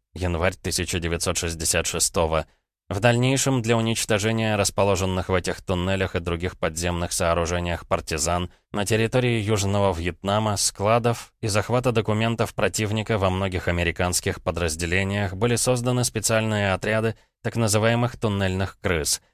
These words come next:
Наиболее известной операцией в «Железном треугольнике» стала «Сидар Фоллс» январь тысяча девятьсот шестьдесят седьмого. Крупнейшая наземная операция войны на тот момент –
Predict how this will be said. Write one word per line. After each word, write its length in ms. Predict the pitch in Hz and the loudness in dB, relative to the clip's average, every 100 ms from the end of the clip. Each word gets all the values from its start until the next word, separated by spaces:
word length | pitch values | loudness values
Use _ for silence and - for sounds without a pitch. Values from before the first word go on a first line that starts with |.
| _ | _
Наиболее 600 | 101 110 113 139 131 123 | -2 0 2 4 4 4
известной 420 | 113 120 113 113 107 | 2 2 2 2 2
операцией 640 | 110 110 117 - 123 117 | 4 4 4 2 2 0
в 80 | 101 | 0
«Железном 540 | 101 101 90 98 92 | 2 2 2 2 0
треугольнике» 680 | 95 90 87 101 101 107 113 | 0 0 0 0 0 -2 0
стала 380 | - 113 104 95 | 0 0 0 2
«Сидар 380 | - 98 92 95 | 0 0 0 0
Фоллс» 580 | 113 95 73 - - - - | 2 2 2 0 -4 -6 -8
январь 420 | 87 92 85 98 | -2 0 2 0
тысяча 440 | - 98 90 80 85 | 0 -4 -2 -4 -4
девятьсот 420 | 82 80 87 78 | -4 -2 -2 -2
шестьдесят 480 | 82 80 80 78 - | -4 -2 -2 0 -2
седьмого. 560 | 80 90 90 76 71 - _ _ _ - | -2 0 0 0 -2 -4 _ _ _ -2
Крупнейшая 600 | 120 127 135 139 139 131 | 0 2 2 2 2 2
наземная 560 | 123 107 117 113 110 104 | 2 2 2 2 2 0
операция 560 | 107 101 98 104 92 | 0 0 0 0 0
войны 340 | 87 92 98 107 | 0 0 0 0
на 140 | 85 | 0
тот 180 | 82 80 | -2 -2
момент – 500 | 87 82 82 82 | -2 0 -2 -4